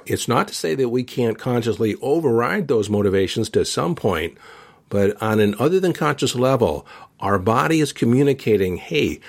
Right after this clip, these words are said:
this is uncomfortable. Let's move into a different arena. Let's move towards, you know, something that's gonna satisfy this craving." Now, so far I've talked about pain as occurring on the physical level. Well, let's talk about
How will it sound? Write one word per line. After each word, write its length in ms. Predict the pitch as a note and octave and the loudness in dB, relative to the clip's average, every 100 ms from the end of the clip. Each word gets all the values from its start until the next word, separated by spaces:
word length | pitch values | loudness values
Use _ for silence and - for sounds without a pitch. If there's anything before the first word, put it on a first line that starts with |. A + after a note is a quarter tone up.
| - - | -12 -4
this 180 | - | -2
is 100 | - | -2
uncomfortable. 680 | D3 - - A#2+ G#2+ G#2+ F2+ | -2 0 2 2 2 0 2
Let's 300 | G#2+ B2+ - | 2 0 2
move 160 | C#3 B2+ | 2 4
into 260 | A#2 A#2+ | 2 2
a 40 | A2 | 2
different 340 | A2 B2 A#2 | 2 2 2
arena. 320 | A2 G2 D#2+ | 4 2 2
Let's 280 | E2+ A2 - | 0 0 0
move 180 | C3+ C#3 | 0 0
towards, 340 | C#3 C#3 A#2+ | 0 2 2
you 180 | G#2 G#2 - _ | -2 -4 -10 _
know, 140 | G2+ G2 | -4 -2
something 400 | - A#2 A#2 G#2+ | 0 0 2 2
that's 160 | G2 | 2
gonna 180 | G#2+ G#2 | 2 0
satisfy 720 | - D3 D3 - A2+ G2 F#2 - - | 0 0 0 0 0 0 0 -2 -4
this 200 | B2 A2 | -4 -2
craving." 680 | - C3+ B2+ E2 C2+ - - _ _ _ _ _ _ _ _ - | 0 2 4 2 -2 -6 -16 _ _ _ _ _ _ _ _ -4
Now, 360 | G#2+ F#2+ F2+ C3 | -2 0 0 -4
so 300 | - D#3+ F#3 | -2 2 2
far 280 | G3+ F3+ E3 | 0 0 2
I've 160 | A#2+ | 2
talked 300 | C3+ C3+ B2+ | 2 -2 0
about 400 | G#2+ G#2 F#2+ - | 0 2 2 0
pain 500 | - - D3+ C3+ A2+ A2 | -6 -2 2 2 2 0
as 140 | A2 G2+ | 0 0
occurring 520 | G#2 - A#2 A2 G#2 | -2 -2 2 2 2
on 240 | A2 G#2+ | 2 2
the 140 | G2+ G2 | 2 0
physical 440 | - C#3+ C3+ A2+ | 0 0 2 2
level. 420 | G#2 F2 C2+ B1 - - - - _ | 2 0 -4 -8 -14 -20 -20 -20 _
Well, 160 | A#2+ C3 | 0 2
let's 240 | F#3+ A3+ | 2 0
talk 260 | A#3 - - | 0 0 2
about 420 | C3 B2 A#2+ | 0 2 2